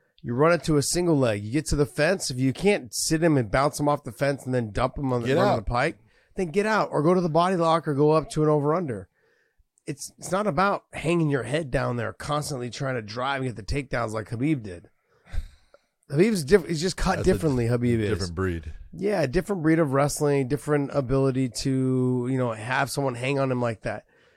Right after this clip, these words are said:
Speaker 1: If you haven't wrestled your whole life like that, you, then you're gonna get tired. So that's never what I wanna see out of fighters.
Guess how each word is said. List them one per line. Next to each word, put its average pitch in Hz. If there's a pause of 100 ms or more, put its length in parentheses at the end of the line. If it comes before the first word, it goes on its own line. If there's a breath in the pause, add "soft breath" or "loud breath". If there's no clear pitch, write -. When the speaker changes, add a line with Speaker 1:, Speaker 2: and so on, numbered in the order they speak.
(120 soft breath)
Speaker 1:
If -
you 302
haven't 247
wrestled 175
your 147
whole 156
life 139 (100)
like 170
that, 208
you, 175
then 170 (920)
you're 190
gonna 208
get 196
tired. 180 (440 soft breath)
So 175
that's 190
never 196
what 151
I 120
wanna 113
see -
out 95
of 95
fighters. 92